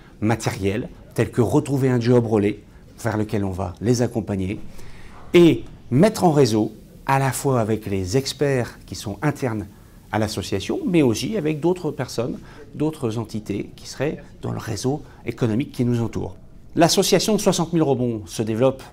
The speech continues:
depuis deux mille douze. Aujourd'hui, plus de six cents bénévoles accompagnent cinq cents entrepreneurs en rebond. Nous avons développé des régions qui animent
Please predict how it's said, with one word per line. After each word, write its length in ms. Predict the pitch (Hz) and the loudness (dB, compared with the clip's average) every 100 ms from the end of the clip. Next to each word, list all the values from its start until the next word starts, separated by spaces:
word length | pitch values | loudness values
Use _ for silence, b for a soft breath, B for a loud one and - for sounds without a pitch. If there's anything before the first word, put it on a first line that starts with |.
| - | -12
depuis 260 | 95 104 | -6 -4
deux 120 | 98 | -2
mille 140 | 101 90 | 0 -2
douze. 300 | 92 123 - - B B B B B - - | -4 -8 -12 -20 B B B B B -20 -4
Aujourd'hui, 560 | 151 165 151 143 147 120 - - | 4 6 6 4 -2 -4 -14 -8
plus 140 | 147 | -4
de 60 | 151 | -4
six 260 | - - 208 | -2 -2 0
cents 220 | - 147 | 2 2
bénévoles 480 | 127 110 92 87 87 - - - - - | 2 2 0 -2 -8 -16 -20 -20 -18 -4
accompagnent 640 | 143 - 131 123 104 92 87 - b b b b b - | -2 -2 0 0 0 -2 -6 -14 b b b b b -14
cinq 220 | - 160 | -2 -2
cents 200 | - 147 | 2 0
entrepreneurs 540 | 131 123 117 110 107 | 0 -2 -4 -2 -2
en 220 | 101 90 90 | -4 -6 -8
rebond. 220 | 85 82 - - B B B | -10 -12 -16 -20 B B B
Nous 160 | 98 120 | -4 -2
avons 140 | 120 | 0
développé 680 | 120 113 113 - 110 98 92 B B - | 0 -2 -4 -2 -2 -2 -6 B B -4
des 120 | 104 | 0
régions 440 | 131 120 113 - - - - b b b | 2 4 2 -2 -8 -20 -20 b b b
qui 360 | - 127 123 - | -6 -4 -4 -2
animent 520 | 135 143 143 131 98 | 2 4 6 4 0